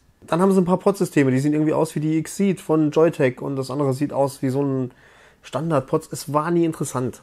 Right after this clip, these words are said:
Und dann ist dieses Paket hier bei mir ins Haus geflattert. Das ist der Rinko Macman zweihundertachtundzwanzig. In dem Fall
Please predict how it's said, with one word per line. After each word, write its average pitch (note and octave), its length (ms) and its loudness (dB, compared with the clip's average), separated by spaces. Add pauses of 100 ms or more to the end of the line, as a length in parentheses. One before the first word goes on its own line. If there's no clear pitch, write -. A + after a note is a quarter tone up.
(140)
Und C#3 100 -8
dann F3 100 6
ist A3+ 140 2
dieses G#3 260 2
Paket C3+ 360 0
hier C3+ 100 4
bei B2+ 60 2
mir C3 100 2
ins B2+ 140 0
Haus C3+ 180 2
geflattert. F#3 480 -2
Das E3+ 160 -6
ist F3+ 160 -10
der E3+ 400 2
Rinko G#3 380 4
Macman F#3 600 0
zweihundertachtundzwanzig. E3 1300 -2
In D3 160 0
dem G3+ 180 4
Fall G3 340 2